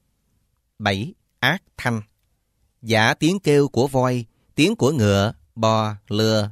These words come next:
lạc đà, vân vân. Tất cả tiếng của loài súc sinh như thế, hoặc kéo dài hơi ra rồi kêu đứt đoạn, hoặc kêu gấp rồi kéo dài ra. Đó gọi là ác thanh, tiếng kêu chói tai. Tám,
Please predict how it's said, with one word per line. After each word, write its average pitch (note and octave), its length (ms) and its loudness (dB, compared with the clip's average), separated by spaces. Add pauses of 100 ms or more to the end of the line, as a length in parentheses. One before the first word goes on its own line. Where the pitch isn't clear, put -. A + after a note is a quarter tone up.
lạc G#2 320 -2
đà, G2 420 -2
vân A2 280 0
vân. A#2+ 260 0 (880)
Tất A#3 200 -2
cả G#2+ 200 0
tiếng E3 320 0
của D#3 120 0
loài G#2+ 260 0
súc - 260 -4
sinh C3 220 0
như B2 180 2
thế, A#2+ 340 -2 (320)
hoặc A2+ 280 -2
kéo F3 180 0
dài A2 320 0
hơi C3 220 0
ra B2+ 440 0 (100)
rồi G#2 220 0
kêu B2 320 2
đứt F3+ 180 -2
đoạn, G2 360 -2 (380)
hoặc A#2+ 280 0
kêu C#3+ 160 0
gấp D#3 240 -2 (340)
rồi A2 320 2
kéo E3 160 0
dài G#2 280 2
ra. A#2 340 -4 (640)
Đó C#3 340 2
gọi A2+ 140 0
là G#2+ 180 0
ác E3 260 -2
thanh, B2 300 -4 (560)
tiếng D#3 340 2
kêu C3 300 2
chói C#3 360 -2
tai. A2+ 340 -4 (1300)
Tám, B2 300 -4